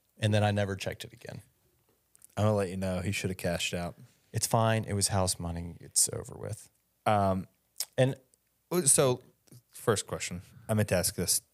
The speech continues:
Speaker 2: as we started off. What do you think is the reason for the slow starts? Obviously, Seth going one of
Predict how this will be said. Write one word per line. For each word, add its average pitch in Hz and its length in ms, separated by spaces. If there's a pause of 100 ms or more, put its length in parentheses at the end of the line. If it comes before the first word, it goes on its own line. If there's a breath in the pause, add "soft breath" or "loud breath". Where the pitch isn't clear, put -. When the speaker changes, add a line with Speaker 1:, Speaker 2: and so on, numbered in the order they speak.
(280)
Speaker 2:
as 95 200
we 98 60
started 92 280
off. - 140
What 139 180
do 226 40
you 262 80
think 123 300 (100)
is 117 280
the 101 100
reason 85 480 (260)
for 104 140
the 76 100
slow - 240
starts? - 400
Obviously, 123 540
Seth 113 260
going 107 280
one 98 260
of 92 260